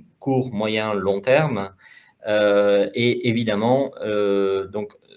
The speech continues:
d'un point de vue supply chain, quels sont les leviers qu'on peut mettre en place ?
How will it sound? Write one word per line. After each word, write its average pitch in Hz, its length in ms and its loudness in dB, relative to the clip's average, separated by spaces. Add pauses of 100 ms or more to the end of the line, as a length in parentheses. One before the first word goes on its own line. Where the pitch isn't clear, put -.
(180)
d'un 123 180 2
point 127 160 2
de 120 80 2
vue 117 100 -6
supply 101 340 -4
chain, 131 340 -2 (500)
quels 123 160 2
sont 139 180 0
les 110 140 2
leviers 127 460 -2
qu'on 113 200 -6
peut 120 140 -4
mettre 113 260 -2
en 107 80 -10
place ? 90 400 -12